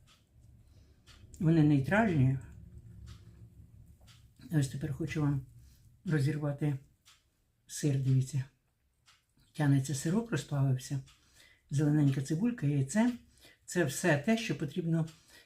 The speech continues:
на перекус. Два гарні такі з'їв, або один з печінкою, один з яйцем. Кавою чи чаєм запив і півдня сидить. М, це щось неймовірне. Так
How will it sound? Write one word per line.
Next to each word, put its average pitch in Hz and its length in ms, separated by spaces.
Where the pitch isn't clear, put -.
на 170 160
перекус. 151 600
Два 151 340
гарні 151 380
такі 147 300
з'їв, 185 400
або 160 160
один 156 200
з - 40
печінкою, 175 540
один 143 200
з 131 40
яйцем. 214 520
Кавою 156 380
чи 139 140
чаєм 151 440
запив 208 420
і 147 40
півдня 147 460
сидить. 135 460
М, 156 360
це 220 140
щось 175 340
неймовірне. 156 640
Так 160 100